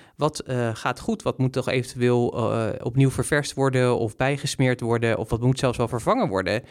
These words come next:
Eh, om te zorgen dat ook jouw bedrijf gewoon goed, eh, blijft, eh, doorlopen. Wat ik, eh, met je wil gaan doen vandaag is, eh, is je eigenlijk, eh, ja, meenemen in die servicebeurt. Dus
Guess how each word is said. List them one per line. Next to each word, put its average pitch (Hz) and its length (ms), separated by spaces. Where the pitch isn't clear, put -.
Eh, 123 180
om 190 100
te 185 100
zorgen 147 340
dat 127 220
ook 123 140
jouw 120 140
bedrijf 120 400
gewoon 110 320
goed, - 300
eh, 107 140
blijft, 104 380
eh, 101 140
doorlopen. 98 640
Wat 147 180
ik, 165 140
eh, 151 300
met 151 200
je 165 60
wil 165 120
gaan 139 120
doen 185 140
vandaag 147 340
is, 131 140
eh, 123 200
is 131 180
je 131 120
eigenlijk, 139 520
eh, 110 400
ja, 143 200
meenemen 127 520
in 151 200
die 127 140
servicebeurt. 127 800
Dus 131 240